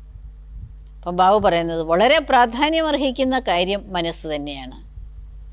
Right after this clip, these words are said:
എങ്ങോട്ടാണോ മനസ്സ് പോകുന്നത് അങ്ങോട്ട് തന്നെയാണ് നമ്മുടെ ശരീരമായിരുന്നാലും സമയമായിരുന്നാലും ധനമായിരുന്നാലും എല്ലാം പോകുന്നത്.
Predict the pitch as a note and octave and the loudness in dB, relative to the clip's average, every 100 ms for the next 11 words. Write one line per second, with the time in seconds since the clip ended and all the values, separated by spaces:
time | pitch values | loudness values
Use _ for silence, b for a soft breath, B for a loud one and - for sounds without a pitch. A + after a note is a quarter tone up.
0 | b b b A3+ B3 D4 D#4+ E4 E4 E4+ | b b b 0 2 4 2 2 2 2
1 | D#4+ B3+ C#4 C4+ D#4 D4 C#4+ D4 D4 D4+ | 4 4 2 0 -2 2 2 2 0 0
2 | D#4+ - - G#3 A#3 D4 D4+ D#4+ D#4+ D#4+ | -2 -2 -4 -4 0 0 0 0 0 0
3 | D4+ A#3 A3+ G#3 - - b b b - | 2 2 2 0 -4 -14 b b b -12
4 | G3 G#3+ A#3 B3 B3 - - G3 - G#3 | -2 0 2 0 0 -2 -12 -6 0 2
5 | A3 C#4 D4+ D4 C4 B3+ B3 B3+ B3+ C4+ | 2 2 2 4 4 2 0 0 0 -2
6 | - - - - - G3+ G#3 C#4+ D4+ B3+ | -6 -20 -20 -10 -2 0 2 2 2 0
7 | B3 A#3 A#3 A#3 A3 G3 F#3+ C4 C#4 A#3 | 0 -2 -2 -4 -4 -4 -4 -2 0 0
8 | A3 G#3+ G#3 G#3 F3+ F#3+ G3 G3 D#3+ D#3 | -2 -4 -2 -2 -2 -4 -2 -2 -2 -8
9 | C#3+ B2+ A2 | -10 -14 -14